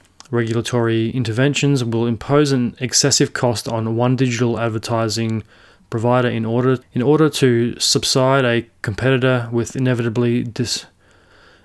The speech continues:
will inevitably distort advertising markets, potentially leading to higher prices.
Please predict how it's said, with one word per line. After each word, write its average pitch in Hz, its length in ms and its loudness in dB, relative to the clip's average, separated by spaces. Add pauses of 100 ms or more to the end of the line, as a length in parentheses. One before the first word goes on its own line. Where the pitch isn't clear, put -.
(100)
will 165 180 4
inevitably 127 680 2
distort 123 460 2
advertising 113 560 -4
markets, 117 640 -2
potentially 139 560 0
leading 117 260 0
to 113 140 -4
higher 107 240 -4
prices. - 800 -2